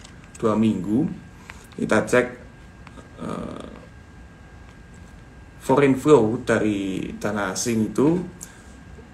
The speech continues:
bagaimana, eh, perkembangannya hari ini. Saya langsung cek year to date dulu. Jadi year to date net foreign buy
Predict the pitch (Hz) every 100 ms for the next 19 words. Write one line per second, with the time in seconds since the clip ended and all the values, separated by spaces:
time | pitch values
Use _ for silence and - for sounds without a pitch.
0 | - - 110 113 110 120 156 147 - -
1 | - - - - 120 117 110 107 95 90
2 | 76 - - - - - - - 143 113
3 | 104 107 117 139 123 110 107 113 101 120
4 | 127 104 - - - - - - - -
5 | - - 117 120 123 131 120 113 - 143
6 | 143 143 143 - - - - 165 170 -
7 | - - - - - - - - 135 127
8 | 147 135 117 120 113 113 135 - - -
9 | - - - - - 127 170 143 160 139
10 | 147 160 180 - 143 156 160 170 170 170
11 | 156 - 131 123 143